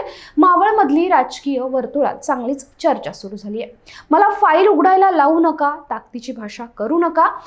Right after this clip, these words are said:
गावागावात भांडणं लावू नका" असा थेट इशारा बाळा भेगडे यांनी दिला होता. मात्र या वक्तव्यावर आमदार सुनील शेळकेंनी तितकंसंच आक्रमक प्रत्युत्तर दिलंय.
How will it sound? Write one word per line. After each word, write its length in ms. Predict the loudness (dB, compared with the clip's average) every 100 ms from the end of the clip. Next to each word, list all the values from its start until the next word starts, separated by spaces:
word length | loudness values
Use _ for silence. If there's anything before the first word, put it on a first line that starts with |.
| -14 -2
गावागावात 600 | 0 4 2 4 2 2
भांडणं 600 | 0 -6 -4 2 2 4
लावू 180 | 2 0
नका" 260 | -4 -10 -12 -14
असा 160 | -16
थेट 380 | -16 -2 0 2
इशारा 360 | 2 2 2 2 0 -16 -14
बाळा 380 | 0 0 4 2
भेगडे 420 | 2 -2 -2 -4 -4 -6
यांनी 280 | -6 -6 -10
दिला 220 | -12 -12
होता. 200 | -10 -12 -12 -12
मात्र 260 | -8 -2
या 160 | 0 0
वक्तव्यावर 600 | -2 -4 0 2 4 2 0 -6 _
आमदार 260 | 2 4 4
सुनील 400 | 2 2 2 0
शेळकेंनी 560 | 0 -2 -2 -4 -4 -4
तितकंसंच 580 | -6 -10 -4 -2 -2 -10 _
आक्रमक 460 | -4 -2 -2 -2 -2
प्रत्युत्तर 600 | -4 -2 -4 -10 -20 -14
दिलंय. 260 | -6 -6